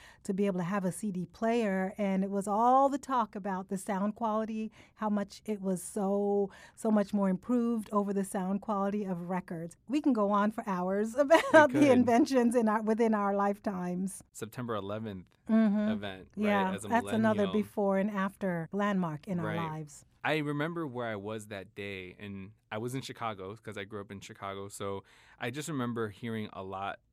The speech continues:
Speaker 2: the, the news cycle that day was just
Speaker 1: Mm-hmm.
Speaker 2: nonstop, twenty-four seven, right, about the World Trade Center, the towers being hit. And for me, as somebody who, like, didn't have any connection to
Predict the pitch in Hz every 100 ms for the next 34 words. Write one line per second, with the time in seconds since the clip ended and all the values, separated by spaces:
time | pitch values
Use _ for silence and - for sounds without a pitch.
0 | 110 113 110 117 123 147 151 104 87 98
1 | 92 90 - 90 90 - 98 - - 196
2 | 165 170 113 113 107 104 - 101 98 -
3 | 117 101 - 101 98 101 92 95 92 95
4 | 95 98 98 95 92 _ _ _ _ -
5 | 101 95 104 98 104 98 98 98 _ _
6 | _ 107 104 101 98 104 98 90 95 -
7 | 101 101 104 - 123 127 156 151 131 123
8 | 113 113 107 110 101 98 98 _ _ _
9 | - 104 123 120 107 110 107 101 101 -
10 | 101 104